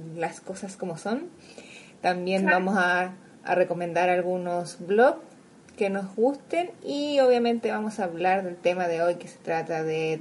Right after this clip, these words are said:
Speaker 1: lo que hay que considerar un poco antes de abrir un blog o abrir un nuevo blog si ya tienes uno, etcétera.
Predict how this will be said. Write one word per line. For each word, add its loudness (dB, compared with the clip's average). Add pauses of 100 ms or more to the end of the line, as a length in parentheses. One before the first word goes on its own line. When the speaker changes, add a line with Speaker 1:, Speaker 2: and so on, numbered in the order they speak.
(140)
Speaker 1:
lo 0
que 2
hay 0
que -2
considerar 6
un 2
poco 2
antes 0
de 2
abrir 0
un -4
blog 2
o 8
abrir 2
un -2
nuevo 2
blog 2
si -4
ya 0
tienes -8
uno, -2
etcétera. -6